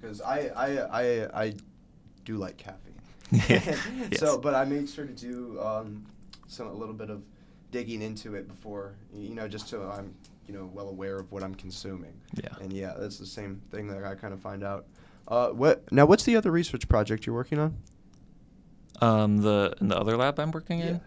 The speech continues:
Speaker 2: So, this other project studies the relationship of what are called endocannabinoids
Speaker 1: Mm-hmm.
Speaker 2: and their role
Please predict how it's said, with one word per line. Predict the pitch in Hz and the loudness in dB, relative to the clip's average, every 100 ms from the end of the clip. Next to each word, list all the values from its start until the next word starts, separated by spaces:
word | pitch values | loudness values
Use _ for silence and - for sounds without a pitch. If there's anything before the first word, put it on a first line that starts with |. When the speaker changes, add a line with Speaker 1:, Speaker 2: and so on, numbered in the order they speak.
| - | 0
Speaker 2:
So, | - 135 131 127 123 120 123 120 - - - - - - - | 6 10 12 12 10 8 4 0 -8 -12 -14 -18 -20 -18 0
this | 123 131 - - - - | 2 2 0 -6 -8 2
other | 139 147 | 4 4
project | - 107 101 107 104 - - - - - - - | 4 2 4 2 0 -6 -20 -20 -20 -20 -16 -6
studies | - - 113 107 110 | -2 4 6 4 2
the | 107 110 101 | 0 0 0
relationship | 101 104 104 113 104 110 107 - - - - - - - - | 2 0 2 0 4 2 2 -4 -20 -20 -20 -20 -20 -14 2
of | 107 101 95 95 | 6 6 6 2
what | 104 | 0
are | |
called | 98 107 101 95 | 2 6 6 4
endocannabinoids | - 104 101 104 - 98 101 98 117 131 135 - - - | 0 2 4 2 0 2 2 2 2 2 0 -4 -8 -10
Speaker 1:
Mm-hmm. | 107 110 | 0 4
Speaker 2:
and | 107 | 6
their | 107 104 | 6 6
role | 95 107 107 104 101 101 | 6 6 8 8 6 4